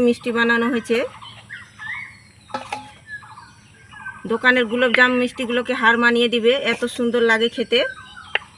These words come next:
বাচ্চা থেকে বড় সকলে দারুণ পছন্দ করবে। এক কাপ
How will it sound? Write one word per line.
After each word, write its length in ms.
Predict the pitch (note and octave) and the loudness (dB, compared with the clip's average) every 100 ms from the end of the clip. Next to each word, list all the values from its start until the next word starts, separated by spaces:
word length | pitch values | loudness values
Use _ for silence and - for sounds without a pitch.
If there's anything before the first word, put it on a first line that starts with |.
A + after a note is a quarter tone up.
| - | -4
বাচ্চা 240 | G#3 G#3+ A#3+ | -2 0 -2
থেকে 160 | B3 B3 A3 | 0 0 0
বড় 120 | A#3 B3 | 0 -2
সকলে 260 | B3 A#3+ A#3 G#3+ | -4 -2 0 2
দারুণ 220 | A3 A#3+ A#3+ | 2 0 -2
পছন্দ 300 | A#3 B3+ A#3 A3 | -4 -2 -2 -2
করবে। 240 | A3 G#3 D#4 - - - G#5+ - - C6+ C6+ - - - - - - - - - - - - - - - - - - - - - - | -2 -2 -4 -6 -20 -18 -18 -16 -18 -20 -20 -20 -20 -20 -10 -6 -6 -8 -20 -20 -20 -20 -20 -20 -16 -14 -14 -16 -20 -20 -20 -8 4
এক 180 | A#3 A#3+ | 4 6
কাপ 160 | C#4 | 2